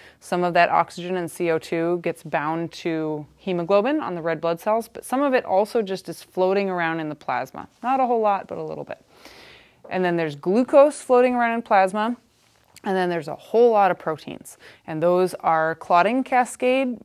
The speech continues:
proteins, so proteins that help you make clots, um, and then proteins that help dismantle those clots if that process gets going too much. Uh, there's proteins that help the blood be not too basic or not too acidic.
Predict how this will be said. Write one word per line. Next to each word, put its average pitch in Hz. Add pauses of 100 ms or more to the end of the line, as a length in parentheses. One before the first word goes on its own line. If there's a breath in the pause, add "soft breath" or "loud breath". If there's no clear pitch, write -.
proteins, 269
so 160
proteins 180
that -
help -
you 175
make 170 (240)
clots, - (400 loud breath)
um, 170
and 185
then 165
proteins 175
that -
help 170 (200)
dismantle 175
those 202
clots 240
if -
that 160
process 165
gets - (160)
going 165
too -
much. 180 (500 loud breath)
Uh, 175
there's 165
proteins 202
that -
help 196
the 180
blood 175
be 160
not 180
too -
basic 196
or 165
not 160
too -
acidic. 320